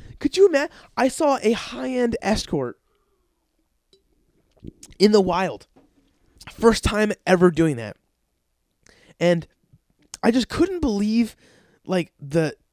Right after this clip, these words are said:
the, like, I just couldn't believe seeing it in the wild and, like, seeing her operate and really identifying when she was just chilling and scoping. And then once she saw her target, or her John, if you will,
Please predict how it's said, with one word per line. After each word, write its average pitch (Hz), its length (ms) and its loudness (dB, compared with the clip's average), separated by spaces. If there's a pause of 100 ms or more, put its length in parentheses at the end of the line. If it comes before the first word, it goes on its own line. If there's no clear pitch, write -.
(160)
the, 156 220 -6 (100)
like, 151 280 -8 (1800)
I 285 100 0
just - 220 -2
couldn't 277 340 0
believe 196 420 0
seeing 208 380 -2
it 208 100 2
in 180 180 -2
the 170 100 6
wild 147 440 -2
and, 156 80 -12
like, 139 160 -8
seeing 180 340 -10
her 175 160 -4
operate 190 520 -4 (260)
and 185 220 0
really 302 220 2
identifying 160 800 -2
when 143 220 -2 (580)
she - 180 0
was 262 140 6
just 220 200 2
chilling 202 420 4
and 143 100 -4
scoping. 175 580 4
And 160 80 -2
then 170 100 2
once 214 200 -2
she 220 180 -6
saw 170 400 0
her 151 200 -4
target, 127 580 -2 (280)
or 143 160 2
her 123 160 -2
John, 127 640 -6
if - 120 -12
you 196 80 -4
will, 208 300 0